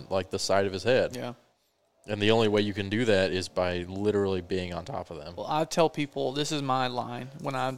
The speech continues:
Speaker 2: doing something like that, I'm like, "I'm gonna invade your personal space now." That's what I tell them. And they're like, "Okay, yeah, that's cool." You know, they don't care. I just tell them, "I'm"
Speaker 1: Invasion is imminent.
Speaker 2: Yeah. So I, I like, "Yeah, I'm gonna invade your pri-, your, uh, private space now." So, uh, or
Speaker 1: Usually
Speaker 2: personal
Speaker 1: most
Speaker 2: space.
Speaker 1: people are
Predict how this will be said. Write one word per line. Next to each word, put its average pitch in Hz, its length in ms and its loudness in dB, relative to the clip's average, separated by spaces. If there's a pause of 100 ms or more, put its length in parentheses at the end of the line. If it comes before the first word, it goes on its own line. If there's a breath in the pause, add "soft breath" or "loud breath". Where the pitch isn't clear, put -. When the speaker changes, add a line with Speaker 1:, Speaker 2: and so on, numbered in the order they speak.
Speaker 2:
doing 139 260 -2
something 139 180 -4
like 135 120 -2
that, 135 160 0
I'm 135 100 -4
like, 131 220 -4
"I'm 135 100 -4
gonna 135 160 -4
invade 135 340 -2
your 135 100 -4
personal 131 360 -2
space - 380 -10
now." - 260 -14 (240)
That's 143 240 -6
what 143 100 2
I 135 60 0
tell 131 160 0
them. 131 160 -10 (180)
And 147 140 -4
they're 151 80 0
like, 143 180 2
"Okay, 175 300 4
yeah, 156 220 8
that's 151 160 -4
cool." 139 320 -2
You 139 80 -10
know, 139 100 2
they 143 80 6
don't 139 140 -2
care. - 220 -10 (500)
I - 40 -10
just 139 140 0
tell 135 140 6
them, 117 160 -4
"I'm" 104 100 0
Speaker 1:
Invasion 85 500 2
is 80 160 -6
imminent. - 460 -10 (160)
Speaker 2:
Yeah. 139 240 -2 (440 soft breath)
So 143 220 2
I, 131 280 4
I 139 80 2
like, 131 220 0
"Yeah, 151 200 2
I'm 143 180 -4
gonna 143 140 0
invade 139 380 0
your 143 100 -2
pri-, 120 300 -4
your, 135 300 0
uh, 123 100 0
private 127 360 0
space - 300 -8
now." - 280 -10
So, 135 340 2
uh, - 200 -6 (140)
or - 60 -6
Speaker 1:
Usually 151 220 6
Speaker 2:
personal 98 200 4
Speaker 1:
most 87 60 2
Speaker 2:
space. - 160 -4
Speaker 1:
people - 180 -6
are 85 140 -10